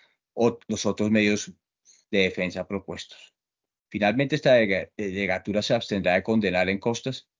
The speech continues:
toda vez que las mismas no aparecen causadas de conformidad con lo establecido en el numeral tercero del artículo tres sesenta y cinco del Código,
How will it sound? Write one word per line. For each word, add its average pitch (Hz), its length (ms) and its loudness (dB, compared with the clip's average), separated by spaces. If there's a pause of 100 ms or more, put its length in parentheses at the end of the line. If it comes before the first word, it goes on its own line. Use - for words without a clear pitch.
(400)
toda 107 160 6
vez 110 200 4
que 120 280 0
las 107 300 -4
mismas 110 340 -2
no 120 80 0
aparecen 113 420 0
causadas 98 520 -2
de 107 100 -8
conformidad 95 500 -4
con 98 120 -6
lo 104 40 -2
establecido 87 520 -4
en 95 60 -4
el 104 60 -2
numeral 85 300 -6
tercero 95 360 -4
del 95 80 0
artículo 95 340 -6
tres 90 160 -8
sesenta 98 360 -6
y 95 40 -6
cinco 85 280 -6
del 90 80 -4
Código, 87 520 -6